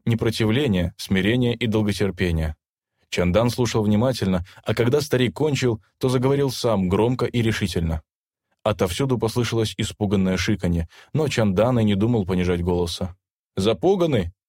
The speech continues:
Пришиблены?» спросил он с презрительным сожалением и, повернувшись к Саньязи, сказал: «Старик, ты сначала заговори ружья и пулемёты, чтобы они не стреляли и не проливали крови, а потом проповедуй мирение, непротивление.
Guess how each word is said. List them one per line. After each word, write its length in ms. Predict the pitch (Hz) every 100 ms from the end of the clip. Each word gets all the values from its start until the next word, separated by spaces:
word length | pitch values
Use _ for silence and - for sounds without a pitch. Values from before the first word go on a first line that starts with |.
| _ _
Пришиблены?» 960 | 95 92 - 117 135 127 120 101 87 - _ _ _
спросил 480 | - - 95 87 101
он 100 | 95
с 80 | 90
презрительным 560 | - 92 92 92 95
сожалением 640 | 90 95 92 90 87 87 85 _
и, 80 | -
повернувшись 600 | 107 95 98 104 - 98
к 40 | -
Саньязи, 440 | 95 92 113 104
сказал: 420 | 92 101 92 82 - _ _ -
«Старик, 640 | - 98 101 117 101 - _ _ _ _ _
ты 160 | - 143
сначала 560 | - 139 - 160 165
заговори 480 | 147 147 143 143 156
ружья 420 | 143 156 151 117
и 60 | 123
пулемёты, 600 | 113 123 117 120 170 165
чтобы 260 | 131 139 127
они 140 | 131
не 100 | 127
стреляли 560 | 110 127 135 139 117 101
и 40 |
не 120 | 101
проливали 540 | 104 107 113 120 117 110
крови, 520 | - 117 107 90 85 - _ _ -
а 140 | 101
потом 540 | 95 95 92 117 131
проповедуй 600 | 117 107 107 101 110 104
мирение, 560 | 98 98 98 117 117 110
непротивление. 960 | 101 92 95 - 92 92 117 98 82